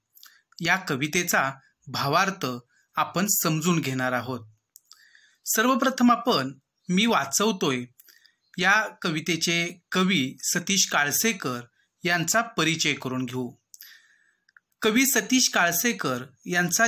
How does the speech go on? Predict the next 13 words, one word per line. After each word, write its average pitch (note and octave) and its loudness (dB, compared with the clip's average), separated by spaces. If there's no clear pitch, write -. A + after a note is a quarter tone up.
जन्म F3 2
एकोणीसशे F#3+ 2
त्रेचाळीसचा D3 0
आहे. B2 -2
प्रसिद्ध A#3 4
कवी E3 2
म्हणून F3+ 4
ते - -4
परिचित E3 -2
आहेत. B2+ -2
त्यांनी D#3+ 2
इंद्रियोपनिषद, A#3 4
साक्षात, - 2